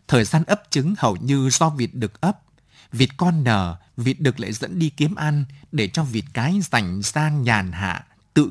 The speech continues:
kiếm mồi nuôi thân vỗ béo thay lông, rồi tiếp tục đẻ trứng. Cha anh bảo,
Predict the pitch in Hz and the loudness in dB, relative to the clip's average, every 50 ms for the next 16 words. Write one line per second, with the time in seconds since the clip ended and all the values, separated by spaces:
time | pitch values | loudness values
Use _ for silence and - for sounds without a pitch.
0 | 151 - 143 143 190 226 196 120 107 101 90 85 104 127 139 139 131 135 143 131 | 0 -2 -2 -2 0 0 -2 0 0 -2 -2 -4 -2 0 0 0 -2 -2 -4 -4
1 | 127 123 117 127 - - 139 135 120 123 143 165 175 - - 135 127 127 127 127 | -2 -2 -2 -4 -4 -4 -4 -4 -2 -2 -2 -4 -6 -4 -4 -2 -2 0 0 0
2 | 127 127 123 117 - - - - - - - 98 - - 120 104 95 90 85 85 | 0 0 0 -4 -6 -10 -20 -20 -16 -12 -10 -8 -4 -2 0 0 0 -2 -6 -8
3 | - _ - - 190 226 - _ - - 104 - - 113 113 98 87 80 78 _ | -12 _ -6 -2 -2 -2 -2 _ -8 -8 -8 -8 -6 -6 -6 -6 -6 -8 -10 _
4 | - - 113 127 147 170 - - _ _ _ _ _ _ _ _ _ _ _ _ | -6 -4 -4 -2 -4 -6 -8 -14 _ _ _ _ _ _ _ _ _ _ _ _
5 | _ _ _ - - 123 110 107 101 95 98 95 90 85 78 73 80 90 117 | _ _ _ -2 0 2 2 0 -2 -4 -4 -4 -4 -4 -6 -8 -12 -16 -18